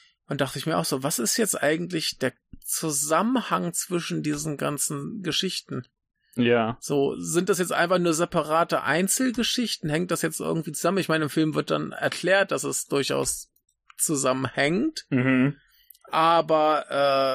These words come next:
Speaker 1: äh, da kann ich schon verstehen, wenn einem das zu, zu viel ist, zu schnell geht,
Speaker 2: Ja.
Speaker 1: ähm, zu wenig Erklärung vielleicht. Eigentlich, finde ich, ja, wird alles ausreichend erklärt, aber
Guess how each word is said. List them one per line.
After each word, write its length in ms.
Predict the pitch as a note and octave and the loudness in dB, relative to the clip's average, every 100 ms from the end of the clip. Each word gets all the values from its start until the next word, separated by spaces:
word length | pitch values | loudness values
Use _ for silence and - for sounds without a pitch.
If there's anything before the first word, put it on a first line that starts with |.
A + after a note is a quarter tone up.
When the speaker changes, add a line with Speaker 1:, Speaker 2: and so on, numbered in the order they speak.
| C3 | -2
Speaker 1:
äh, 60 | B2+ - _ _ _ _ _ _ - | -8 -16 _ _ _ _ _ _ -2
da 120 | D#3 | -2
kann 260 | - D#3 | 0 0
ich 140 | G#3 - | 2 2
schon 180 | F3+ F3 | 0 0
verstehen, 360 | D#3+ - E3 | -2 0 0
wenn 100 | C#3+ | 2
einem 160 | C3 C3+ | 0 0
das 200 | C3 - | 0 0
zu, 140 | - | -2
zu 300 | D3 - - | -4 -4 -4
viel 420 | C#3+ - E3+ F3 E3 | -4 -4 0 0 0
ist, 160 | - | 0
zu 120 | - | 0
schnell 520 | D3 - D3 D3 D#3+ D#3 | 0 0 2 4 4 4
geht, 320 | D#3 D#3+ - - - - - | 2 2 0 -16 -20 -10 2
Speaker 2:
Ja. 420 | B2+ C#3+ C#3+ C#3+ | 4 6 6 4
Speaker 1:
ähm, 320 | C#3+ D3 D3 | 2 0 -2
zu 300 | - D#3+ D3 | 0 -2 4
wenig 320 | D3+ D#3 D#3+ | 4 4 0
Erklärung 1200 | - - - D3 C#3+ F#3+ G3+ F3 G3 G#3 A3 G#3+ | -2 -2 -2 2 2 4 2 2 4 4 4 0
vielleicht. 840 | - F#3+ F3 E3+ E3+ F3 F#3+ G3 A#2+ | -2 -6 -2 2 2 4 2 2 2
Eigentlich, 420 | B2 D3+ D3 - | 0 0 -4 -6
finde 200 | D#3 - | -6 -2
ich, 80 | D#3+ | -2
ja, 100 | C#3+ | 0
wird 140 | D3 | 0
alles 260 | D3+ D3+ C#3 | 0 0 2
ausreichend 640 | B2 D#3+ - D3 D3 D3 | 2 2 2 2 0 -2
erklärt, 520 | C#3+ - - C#3 C#3 - | -4 -4 0 2 2 2
aber 320 | C3 A#2+ | 2 2